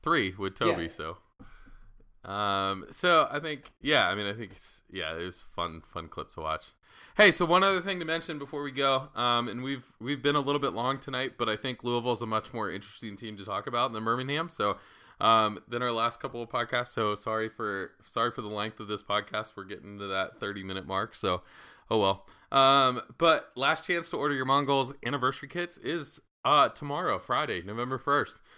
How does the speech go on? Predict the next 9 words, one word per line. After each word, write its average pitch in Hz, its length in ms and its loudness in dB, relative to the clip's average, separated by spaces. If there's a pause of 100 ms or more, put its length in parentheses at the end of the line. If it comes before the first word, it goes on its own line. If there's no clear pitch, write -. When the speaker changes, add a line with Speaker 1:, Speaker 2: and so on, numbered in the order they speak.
(220)
Speaker 1:
Um, 113 480 0
so 113 520 0
make 117 300 -2
sure 131 440 -2
you 113 220 -4
get 110 300 -4
your 120 140 -2
order 113 560 -2
in, 123 400 -8